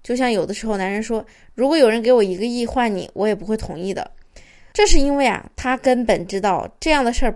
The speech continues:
不会发生在他身上。想要离开渣男呢，不被伤害，就要从源头出发，找到你的内在原因，让自己强大，才会不再遇人不淑。即使遭遇了同样的问题，也能够更轻松的处理。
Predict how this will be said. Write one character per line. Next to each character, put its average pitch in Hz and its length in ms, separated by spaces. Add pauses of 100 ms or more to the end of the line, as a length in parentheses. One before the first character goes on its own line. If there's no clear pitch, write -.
不 190 140
会 285 180
发 226 180
生 214 160
在 196 120
他 202 180
身 185 240
上。 - 180 (540)
想 233 240
要 277 100
离 269 140
开 277 140
渣 - 180
男 220 180
呢， 214 200 (160)
不 190 100
被 240 160
伤 233 240
害， 247 240
就 214 140
要 196 120
从 190 280
源 175 200
头 233 160
出 - 140
发， 196 260 (380)
找 - 120
到 247 160
你 208 120
的 175 80
内 233 200
在 208 140
原 170 200
因， 185 180
让 226 180
自 254 160
己 196 120
强 - 280
大， 214 200 (180)
才 - 160
会 247 140
不 190 160
再 226 220
遇 196 120
人 175 220
不 - 80
淑。 180 320 (400)
即 247 140
使 254 140
遭 254 260
遇 262 80
了 214 140
同 160 160
样 214 160
的 208 80
问 190 180
题， - 300
也 175 100
能 165 180
够 190 80
更 208 220
轻 220 200
松 247 200
的 214 80
处 - 220
理。 90 120